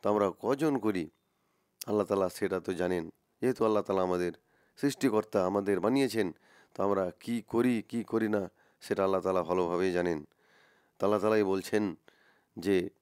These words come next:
এই গণকের কথা নয়, এটা কোনো কবির মন গড়া বা আমাদের প্রিয় নবী, তিনি কবি নন, তিনি গণক নন,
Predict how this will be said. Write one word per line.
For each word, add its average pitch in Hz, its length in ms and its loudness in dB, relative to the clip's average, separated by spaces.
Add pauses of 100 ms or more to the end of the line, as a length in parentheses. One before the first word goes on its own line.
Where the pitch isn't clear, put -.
(760)
এই 104 140 0
গণকের 107 440 0
কথা 98 260 -2
নয়, 85 240 0 (100)
এটা 107 200 2
কোনো 101 280 0
কবির 104 400 -2 (380)
মন 123 220 0
গড়া 107 280 4
বা 92 180 0
আমাদের 98 300 -2
প্রিয় 98 200 -2
নবী, 92 240 -6 (560)
তিনি 110 220 -4
কবি 160 240 2
নন, 127 220 2
তিনি 107 180 0
গণক 123 340 0
নন, 107 300 0